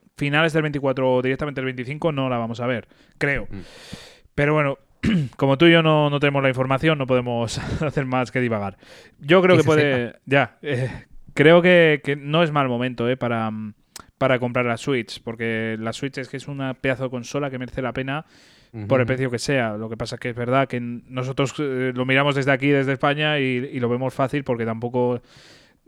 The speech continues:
Speaker 1: eh, tiene un precio razonable. Allí no sé cuánto saldría el peso, no, no tengo ni idea. Entonces puede ser, puede ser complicado. De todas formas, eh, la co-, es una consolona, ¿eh? O sea, yo diría que por el catálogo que tiene la Switch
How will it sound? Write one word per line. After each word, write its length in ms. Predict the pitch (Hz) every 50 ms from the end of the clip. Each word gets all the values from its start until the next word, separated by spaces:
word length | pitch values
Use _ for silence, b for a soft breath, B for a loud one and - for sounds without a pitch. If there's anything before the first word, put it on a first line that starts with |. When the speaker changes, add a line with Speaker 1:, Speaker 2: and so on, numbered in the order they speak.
| _ - -
Speaker 1:
eh, 320 | 113 117 117 113 113 117 107
tiene 160 | - 135 127
un 60 | 127 117
precio 220 | 127 127 120 139 135
razonable. 480 | 127 117 - 135 131 131 127 113 104
Allí 200 | 104 110 113 120 120
no 180 | 120 120 120
sé 760 | 117 - - - 123 123 123 123 120 117 117 120 120 117 117 113
cuánto 220 | - 131 120 117 127
saldría 280 | 110 127 123 123 120 113
el 60 | 107
peso, 340 | - 151 160 147 - 151 139
no, 160 | 131 131 131 -
no 180 | 131 131 131 127
tengo 240 | 120 135 135 135 127
ni 80 | 123
idea. 200 | 120 123 123 117
Entonces 540 | 113 110 - 131 120 123 131 131 127 - B B B B B B B B B B _
puede 200 | - 135 131 131
ser, 520 | 123 - 135 131 131 127 127 127 123 117 113
puede 180 | - 131 127 123
ser 140 | 113 131 120
complicado. 560 | 123 120 113 110 107 98 110 107 104 98 92 b b b b b b b b b _
De 80 | 127
todas 220 | 117 127 131 127 113
formas, 500 | 131 131 131 139 143 147 151 139 - -
eh, 80 | 120
la 160 | 110 107 104 104
co-, 80 | - -
es 160 | - 123 - -
una 160 | 131 123 120
consolona, 580 | - 123 120 - - 110 101 98 95 92 113
¿eh? 60 | 123 - _ _ _
O 140 | _ 123 120
sea, 180 | 127 127 123 123
yo 180 | 120 127 131
diría 380 | 127 131 131 135 139 139 139 131
que 320 | - 127 123 120 120 113 -
por 140 | - 123
el 60 | 123 117
catálogo 420 | 123 120 - 135 139 143 147 143
que 80 | 143 139
tiene 240 | 139 139 135 131
la 100 | 127 123
Switch 460 | 120 - 127 117 107 101 - - -